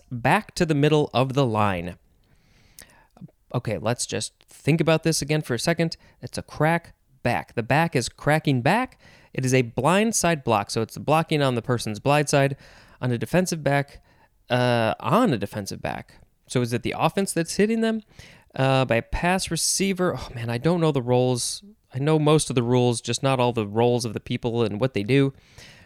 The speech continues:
Starts downfield. Okay, and then cuts back to the middle. They, yeah, okay. I need, you know, I need the X's and the O's. I need somebody to draw it out for me.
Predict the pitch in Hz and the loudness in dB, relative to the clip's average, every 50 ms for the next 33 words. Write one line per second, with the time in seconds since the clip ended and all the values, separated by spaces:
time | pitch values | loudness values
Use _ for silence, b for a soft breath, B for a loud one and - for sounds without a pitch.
0 | B B B - - - - - - 135 175 214 208 - - - - - _ _ | B B B -8 -6 -6 -4 0 2 2 2 2 0 -2 -4 -6 -6 -8 _ _
1 | - 131 120 - _ _ - 151 156 165 185 185 165 - - 131 120 117 117 117 | -20 -20 -20 -20 _ _ 0 0 2 2 2 0 0 0 0 2 2 4 2 2
2 | 113 123 120 - _ _ _ _ _ _ _ _ _ _ _ _ _ _ _ _ | 0 -4 -10 -12 _ _ _ _ _ _ _ _ _ _ _ _ _ _ _ _
3 | _ _ _ _ _ _ _ _ _ _ _ _ _ _ _ _ _ _ 127 135 | _ _ _ _ _ _ _ _ _ _ _ _ _ _ _ _ _ _ -6 -6
4 | - - - 135 127 120 113 113 110 123 143 165 185 202 - - - 131 135 175 | -4 -2 0 0 2 2 2 0 0 0 0 -2 -2 -4 -6 -4 -4 0 2 2
5 | 202 208 190 - - - 185 170 - - - 170 180 190 - - - 147 147 151 | 2 2 0 -4 -4 -4 -4 -4 -4 -4 -4 -2 -2 -2 -4 -4 -4 -2 0 0
6 | 156 143 - - 202 214 202 180 135 120 120 107 90 - - 160 - - 92 92 | 0 0 0 -2 -2 -2 -4 -4 -4 -2 -2 -2 -2 -2 -6 -8 -4 -4 -4 -4
7 | 127 - _ b b b b b b b b b b - - - - 180 202 247 | -6 -8 _ b b b b b b b b b b -8 -2 0 2 4 4 4
8 | 247 - 190 208 220 214 214 214 233 220 185 185 185 185 175 - - 147 135 147 | 4 4 4 4 4 4 4 2 2 2 4 4 4 4 2 2 0 2 2 4
9 | 147 143 - - 127 120 101 101 110 127 143 180 185 - - 170 160 156 143 135 | 4 4 4 4 2 2 2 2 0 2 4 4 2 2 2 0 2 2 0 0
10 | 120 117 104 107 123 127 120 113 113 110 104 - - - 110 95 90 76 90 | 0 0 2 2 4 4 4 4 2 0 0 -2 -4 -4 -6 -4 -4 -8 -10